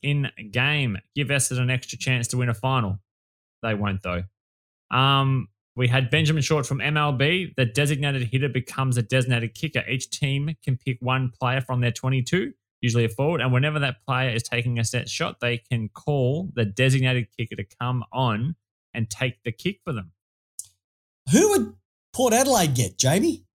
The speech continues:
Speaker 1: Uh, Dan Houston. He is the Mister Fix-It man at the moment.
Speaker 2: Who would the Doggies get?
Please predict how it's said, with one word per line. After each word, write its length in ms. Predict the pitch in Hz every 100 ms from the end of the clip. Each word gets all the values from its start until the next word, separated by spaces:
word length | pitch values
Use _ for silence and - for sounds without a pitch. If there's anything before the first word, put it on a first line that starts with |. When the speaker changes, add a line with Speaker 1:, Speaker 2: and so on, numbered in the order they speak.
| _ _ _
Speaker 1:
Uh, 840 | 151 151 143 143 139 139 139 139 135 120
Dan 200 | 151 151
Houston. 500 | 135 175 - 110 101 _ _ _ _ _
He 380 | - 143 147 151
is 100 | 131
the 60 | 143
Mister 240 | 139 151
Fix-It 300 | 160 151 117
man 180 | 123 120
at 40 |
the 60 | 120
moment. 260 | 120 143 180
Speaker 2:
Who 80 |
would 80 | 294
the 200 | - 226
Doggies 360 | 190 233 240 156
get? 300 | 127 92